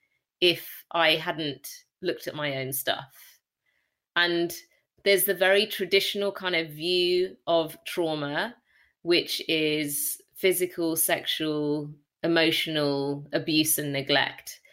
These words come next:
So those are the four main categories. When you, um, you know, as a psychologist, I was taught about those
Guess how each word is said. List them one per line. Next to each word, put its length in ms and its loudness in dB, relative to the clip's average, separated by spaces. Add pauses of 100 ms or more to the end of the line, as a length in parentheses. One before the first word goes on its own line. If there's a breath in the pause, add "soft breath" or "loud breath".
So 180 0
those 320 6
are 40 -6
the 120 4
four 400 2
main 300 4
categories. 720 -2
When 160 2
you, 340 0 (640 loud breath)
um, 760 2 (100)
you 140 4
know, 80 8
as 160 2
a 60 0
psychologist, 880 4
I 120 2
was 220 0
taught 380 -2
about 400 -2
those 480 2